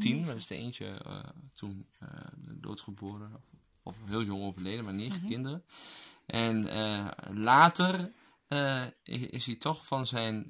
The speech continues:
Speaker 2: vrouw, eh, gaan scheiden. En is hij met een jonge actrice, eh, getrouwd. Die was
Speaker 1: <laughs>
Speaker 2: negentien.
Speaker 1: Wauw.
Speaker 2: <laughs> Er zat zevenentwintig jaar verschil.
Speaker 1: Mhm.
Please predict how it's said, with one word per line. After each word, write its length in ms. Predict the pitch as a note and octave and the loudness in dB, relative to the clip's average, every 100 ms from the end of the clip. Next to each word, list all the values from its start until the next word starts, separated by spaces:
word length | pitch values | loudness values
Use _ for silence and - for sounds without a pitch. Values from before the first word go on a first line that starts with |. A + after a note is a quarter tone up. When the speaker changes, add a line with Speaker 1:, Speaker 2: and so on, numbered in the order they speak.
| A#2+ | -10
Speaker 2:
vrouw, 340 | - A2+ A2 - - | -2 0 0 -4 -10
eh, 240 | G2+ G2+ G2+ | -8 -6 -6
gaan 260 | G2+ A2 G#2+ | -4 2 2
scheiden. 500 | - A2+ C3 C3+ C3 | 2 0 0 -2 -4
En 140 | A2+ | -4
is 140 | A#2 | -4
hij 80 | - | -4
met 160 | G#2+ G#2+ | -4 -4
een 80 | G#2+ | -2
jonge 240 | B2+ B2+ | 0 -2
actrice, 520 | - - D3 C#3+ - | -4 -4 0 2 2
eh, 240 | F#2+ - - | -2 -10 -12
getrouwd. 420 | - - - - - _ - | -12 -12 -12 -12 -16 _ -6
Die 280 | F3+ B2 | -2 0
was 160 | G#2 G#2+ A2+ | 0 0 2
Speaker 1:
<laughs> 80 | |
Speaker 2:
negentien. 680 | C3+ B2+ G#2 - G#2+ F#2 F#2 - E3 - | 2 2 -2 -2 -2 -2 -4 2 4 10
Speaker 1:
Wauw. 260 | G#3+ F3+ | 12 12
Speaker 2:
<laughs> 680 | B3 C#4 C#3+ - - B3 - | 12 12 12 12 6 2 -2
Er 80 | A#2+ | -2
zat 160 | C#3 | 0
zevenentwintig 560 | - D#3 E3 D#3 D#3 D3 | 2 4 2 0 0 2
jaar 180 | C3+ C3 | 2 2
verschil. 520 | B2+ - D#3 A2+ F2+ - - | 2 0 2 0 -2 -10 -4
Speaker 1:
Mhm. 240 | A3+ G3 | -2 -2